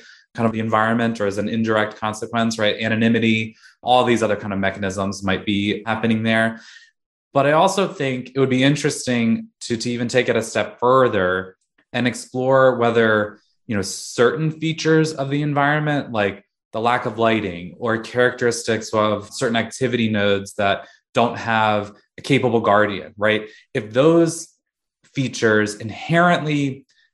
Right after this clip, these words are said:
kind of promote a diffuse sense of responsibility because people anticipate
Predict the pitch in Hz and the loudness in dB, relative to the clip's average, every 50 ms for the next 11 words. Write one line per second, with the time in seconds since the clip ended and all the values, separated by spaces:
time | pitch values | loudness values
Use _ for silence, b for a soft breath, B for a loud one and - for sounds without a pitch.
0 | _ _ - - 135 127 123 113 113 - - 127 120 120 123 123 123 127 123 - | _ _ -6 -2 0 0 0 0 -2 -4 -4 -2 0 2 4 4 4 4 2 -2
1 | - 113 104 113 - - - 131 143 143 139 135 - - 127 117 113 - 107 113 | -8 -6 -6 -8 -8 -6 -4 0 2 2 2 0 0 -2 -2 0 -2 -2 -4 -4
2 | 107 - - 113 110 110 107 - 110 101 107 101 101 98 92 82 82 85 - b | -4 -2 2 2 2 2 2 0 -2 0 0 0 0 0 -2 -4 -8 -14 -16 b
3 | b b b b b b _ 110 110 117 117 110 - - - 151 151 - 139 135 | b b b b b b _ -4 0 2 2 2 0 -2 -4 -4 -2 0 0 2
4 | 127 120 110 - - 165 160 - 131 110 - 98 95 95 101 98 - - | 2 0 0 0 -2 0 0 0 -2 -2 -2 -4 -4 -4 -4 -6 -10 -16